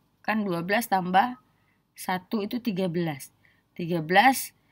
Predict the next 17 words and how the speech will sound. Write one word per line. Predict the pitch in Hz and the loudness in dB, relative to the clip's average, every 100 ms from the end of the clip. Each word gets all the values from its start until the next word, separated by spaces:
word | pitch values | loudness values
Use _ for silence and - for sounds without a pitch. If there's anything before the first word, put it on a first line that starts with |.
| _ _ | _ _
dibagi | 160 185 180 175 185 175 170 160 185 175 170 165 175 226 _ _ _ _ _ 170 | -4 0 2 0 0 -2 -4 -2 -2 0 0 -2 -4 -8 _ _ _ _ _ -6
dua | 175 165 180 240 | 0 4 6 4
berarti | 185 180 | 0 -4
kan | 196 240 | 0 0
tiga | 226 190 175 170 | 0 -4 -4 -4
belas | 175 196 208 180 | 0 2 0 -4
bagi | 175 175 | -4 -4
dua | 165 165 170 | -6 -6 -6
itu, | 170 - 226 254 269 - _ _ _ _ _ _ _ _ _ _ _ _ | -8 -8 -4 -4 -4 -10 _ _ _ _ _ _ _ _ _ _ _ _
oh, | 226 247 - _ _ _ _ | 8 8 4 _ _ _ _
ini | 214 262 | -4 0
bukan | 247 233 240 240 233 226 226 226 | 0 6 10 10 8 0 -2 -2
tiga | 208 208 | 4 6
belas | 208 254 | 6 4
ya. | 185 180 208 - _ _ _ _ _ | 6 6 6 -6 _ _ _ _ _
Ini | - 202 208 233 277 277 - _ _ _ _ - - _ - | -10 -6 -2 0 0 -2 -6 _ _ _ _ -12 -12 _ 6
N | 240 285 | 8 6